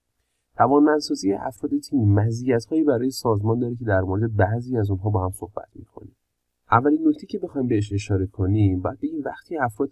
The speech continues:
توانمندی خودشون رو در گرو حضور در تیم می‌بینن، احساس تعلق بیشتری به سازمان خودشون نشون می‌دن و تمرکزشون روی توانمند شدن تیم و سازمانشون بیشتر می‌شه و در کل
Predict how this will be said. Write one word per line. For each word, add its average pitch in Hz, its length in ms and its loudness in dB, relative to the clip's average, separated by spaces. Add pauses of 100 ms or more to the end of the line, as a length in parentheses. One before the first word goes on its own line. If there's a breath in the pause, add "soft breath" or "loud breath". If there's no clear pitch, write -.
توانمندی 104 680 2
خودشون 123 480 -6
رو 117 80 -4
در 98 260 -2
گرو 98 440 2
حضور 104 440 0
در 95 180 0
تیم 110 320 0
می‌بینن، 85 600 -6 (320)
احساس 117 440 0 (100)
تعلق 117 480 0
بیشتری 104 460 0
به 98 100 -6
سازمان 85 540 -8
خودشون - 440 -12
نشون - 240 -14
می‌دن - 220 -16 (420)
و 98 80 4
تمرکزشون 107 840 0
روی 123 160 -2
توانمند 92 600 -2
شدن 104 420 -4
تیم 110 380 -2
و 101 100 0
سازمانشون 95 760 -4
بیشتر 90 480 -14
می‌شه - 280 -20 (640)
و 120 60 2
در 139 120 2
کل 185 160 -12